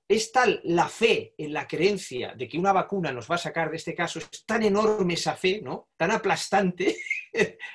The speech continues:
ese pensamiento casi único, que hace que los recursos que se dedican a investigar un tratamiento, pues sean, mm, insignificantes casi comparados con los de la vacuna.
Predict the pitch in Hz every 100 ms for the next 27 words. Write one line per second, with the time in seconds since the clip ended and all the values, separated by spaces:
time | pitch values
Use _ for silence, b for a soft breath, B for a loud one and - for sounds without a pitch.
0 | B B B B B 165 190 190 165 175
1 | 165 180 165 151 165 180 185 185 170 196
2 | - _ b b b _ 170 - 185 202
3 | 202 220 - - - 170 165 151 165 160
4 | - - - - 196 180 170 170 220 175
5 | 127 113 - 156 156 160 156 147 202 208
6 | 196 220 226 214 202 185 202 247 _ _
7 | _ _ _ _ _ _ - 156 151 _
8 | - - 180 185 - _ _ - 127 110
9 | _ - 147 175 151 165 156 185 185 185
10 | - 170 190 156 - 135 151 175 - 139
11 | 123 117 104 120 101 -